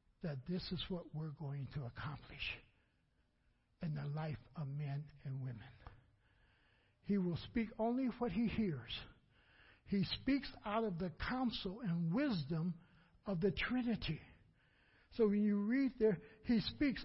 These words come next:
only what he will hear. He speaks from the counsel of the Trinity, of the triune God. He doesn't take off on his own. He speaks from the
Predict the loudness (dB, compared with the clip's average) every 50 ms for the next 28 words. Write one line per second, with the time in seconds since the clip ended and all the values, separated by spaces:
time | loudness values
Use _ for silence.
0 | -6 -2 0 2 2 4 4 2 2 2 0 -2 -2 0 2 2 4 4 2 2
1 | 0 0 0 0 0 0 0 0 0 0 -2 -4 -6 -10 -16 -20 -20 _ -20 -20
2 | _ _ _ -20 -20 _ _ _ _ -20 -20 -6 0 2 4 4 4 2 -2 -2
3 | 0 2 2 2 0 -4 -2 0 0 2 2 0 0 -2 -4 -2 0 0 0 0
4 | 0 -2 -2 -4 -4 -4 -6 -6 -12 -18 -20 _ _ _ _ _ _ _ _ _
5 | _ _ _ _ _ _ _ _ -2 0 2 2 0 0 0 -2 -2 0 2 4
6 | 4 4 4 4 2 0 -4 -6 -6 -8 -8 -6 -4 -2 -2 -2 -2 -2 -2 0
7 | 2 2 2 2 2 2 4 2 2 2 2 2 2 2 0 -2 -4 -8 -12 -18
8 | -20 -20 -20 -10 -2 2 6 10 10 10 10 10 6 0 0 4 6 6 6 6
9 | 4 4 4 6 6 4 2 0 2 4 6 8 8 8 8 8 8 8 8 6
10 | 4 2 0 -4 -10 -16 -20 -20 -20 _ _ _ _ _ _ _ _ _ _ _
11 | _ _ _ _ _ _ _ _ _ _ _ _ _ _ _ _ _ _ _ _
12 | _ _ _ 0 4 4 4 4 2 -2 -10 -4 0 4 4 4 4 2 -2 -4
13 | -6 -6 -8 -14 -18 -20 -20 -20 _ _ _ _ _ _ _ _ _ _ _ _
14 | _ _ _ _ _ _ -2 0 2 2 2 0 -2